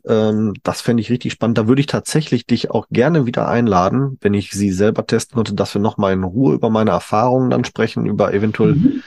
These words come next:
Speaker 1: irgendwelche Neuerungen, die da drin waren, weil das fände ich wirklich spannend. Ähm,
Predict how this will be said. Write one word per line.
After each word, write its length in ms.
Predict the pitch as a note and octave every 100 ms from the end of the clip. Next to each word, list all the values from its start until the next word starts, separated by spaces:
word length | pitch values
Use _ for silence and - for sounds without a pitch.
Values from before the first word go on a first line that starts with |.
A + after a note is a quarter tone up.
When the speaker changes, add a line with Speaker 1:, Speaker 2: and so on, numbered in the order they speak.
| - - _
Speaker 1:
irgendwelche 440 | - A2 G#2+ G#2 G#2+
Neuerungen, 460 | G#2 A2+ A2 A#2
die 80 | G#2+
da 140 | G#2
drin 240 | F#2+ G2+ G#2
waren, 280 | G#2 G2 -
weil 120 | E2+
das 140 | G2 -
fände 220 | F#2 G2
ich 120 | -
wirklich 280 | G2 G2+ -
spannend. 340 | - G2 A2+ - - - - _ _ _ -
Ähm, 440 | A2+ A2 A2+ A2